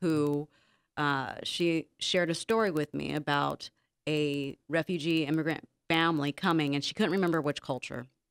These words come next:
but it was a culture where they were very polite,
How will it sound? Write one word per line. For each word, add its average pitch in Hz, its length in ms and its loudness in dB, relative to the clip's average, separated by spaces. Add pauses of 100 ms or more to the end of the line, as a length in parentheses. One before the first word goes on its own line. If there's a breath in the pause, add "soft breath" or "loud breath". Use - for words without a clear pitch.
(360)
but 156 520 2 (320 soft breath)
it 165 80 0
was 160 160 2
a 165 40 -4
culture 190 340 2
where 165 120 2
they 151 120 2
were 151 160 2
very 160 320 2
polite, - 840 -2